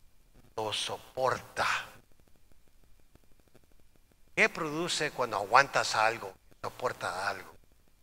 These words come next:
¿Qué, qué es lo que necesitas? Mira, este púlpito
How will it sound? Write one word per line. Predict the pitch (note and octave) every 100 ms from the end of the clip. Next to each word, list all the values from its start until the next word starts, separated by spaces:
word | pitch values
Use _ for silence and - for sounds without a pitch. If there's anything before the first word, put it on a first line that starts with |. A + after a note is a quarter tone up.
| - -
¿Qué, | D#3+ E3 -
qué | G3+
es | A#3
lo | A#3 -
que | F#3
necesitas? | D3+ - A#2+ - C3 - - - - - - - - - - - - - - -
Mira, | - D3+
este | E3 - F3
púlpito | E3+ F#3 D#3+ C#3 D3